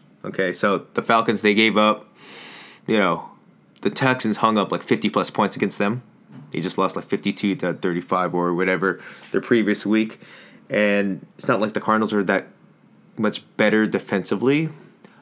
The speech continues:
Um, but I don't know. It's just, am I really scared of this Falcons team?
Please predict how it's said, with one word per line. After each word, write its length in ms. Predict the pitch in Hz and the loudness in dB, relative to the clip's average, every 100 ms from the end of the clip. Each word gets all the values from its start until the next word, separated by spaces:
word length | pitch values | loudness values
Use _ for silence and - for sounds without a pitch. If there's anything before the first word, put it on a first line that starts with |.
| _ | _
Um, 420 | 92 92 92 90 90 | -6 -4 -4 -6 -2
but 880 | 92 92 87 - - - - - - - | 0 0 -2 -6 -12 -12 -14 -16 -12 -4
I 60 | - | -2
don't 100 | 202 | 0
know. 180 | 240 - _ _ - | -4 -10 _ _ -8
It's 180 | 101 - | -4 -2
just, 300 | 101 - - _ _ - - - - - _ _ _ _ _ - - _ _ - | -4 -6 -10 _ _ -20 -20 -20 -20 -20 _ _ _ _ _ -20 -20 _ _ 0
am 180 | 104 | 4
I 60 | 107 | 4
really 420 | 101 101 107 127 | 4 4 4 4
scared 340 | 127 - 113 117 | 2 2 2 2
of 120 | 113 | 2
this 160 | 113 | 0
Falcons 440 | - 117 117 110 - | 0 0 0 -2 -2
team? 400 | 113 131 156 | 0 0 -2